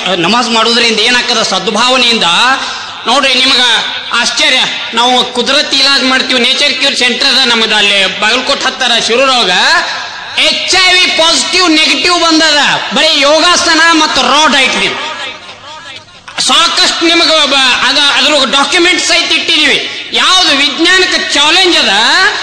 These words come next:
ಅದು ಯೋಗದಿಂದ ಆಕ್ಕದ. ಯಾಕಂದ್ರೆ ಇಲ್ಲಿ ಟ-, ಥೈರಾಯ್ಡ್, ಪ್ಯಾರಾಥೈರಾಯ್ಡ್, ಪಿಟ್ಯುಟರಿ, ಪೀನಿಯಲ್ ಗ್ಲ್ಯಾಂಡ್ ಸ್ಟಿಮ್ಯುಲೇಟ್ ಆಕಾವ.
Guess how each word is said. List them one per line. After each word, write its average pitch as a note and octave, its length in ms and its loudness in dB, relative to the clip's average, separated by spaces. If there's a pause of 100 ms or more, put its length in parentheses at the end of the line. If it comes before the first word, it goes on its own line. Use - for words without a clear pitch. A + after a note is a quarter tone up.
(260)
ಅದು F4+ 260 2 (540)
ಯೋಗದಿಂದ D4 560 2
ಆಕ್ಕದ. A#3 340 0 (800)
ಯಾಕಂದ್ರೆ D4 440 0
ಇಲ್ಲಿ D#4 240 2
ಟ-, C4 380 0
ಥೈರಾಯ್ಡ್, E4 400 2
ಪ್ಯಾರಾಥೈರಾಯ್ಡ್, D#4 840 0
ಪಿಟ್ಯುಟರಿ, D#4+ 500 0
ಪೀನಿಯಲ್ D#4 500 0
ಗ್ಲ್ಯಾಂಡ್ D#4 300 2
ಸ್ಟಿಮ್ಯುಲೇಟ್ E4 560 0
ಆಕಾವ. C4+ 320 0